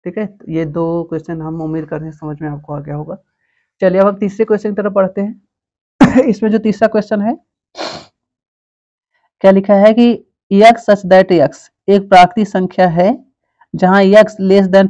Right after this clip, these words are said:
पाँच और साथ ही साथ x greater than पाँच, ठीक है। तो आपको पता है कि ऐसी कोई भी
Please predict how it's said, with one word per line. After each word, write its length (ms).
पाँच 400
और 160
साथ 380
ही 60
साथ 440
x 180
greater 300
than 260
पाँच, 300
ठीक 140
है। 100
तो 400
आपको 260
पता 240
है 140
कि 100
ऐसी 200
कोई 240
भी 220